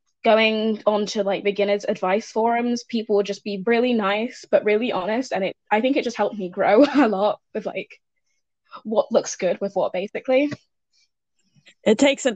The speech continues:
Speaker 2: it takes a while to develop that eye, so <laughs> good on you. <laughs>
Speaker 1: Thank you.
Speaker 2: Um,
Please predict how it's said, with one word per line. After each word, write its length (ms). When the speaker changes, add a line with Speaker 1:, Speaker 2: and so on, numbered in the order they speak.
Speaker 2:
it 100
takes 240
a 60
while 220
to 60
develop 440
that 220
eye, 480
so 340
<laughs> 480
good 180
on 160
you. 260
<laughs> 120
Speaker 1:
Thank 140
you. 60
Speaker 2:
Um, 440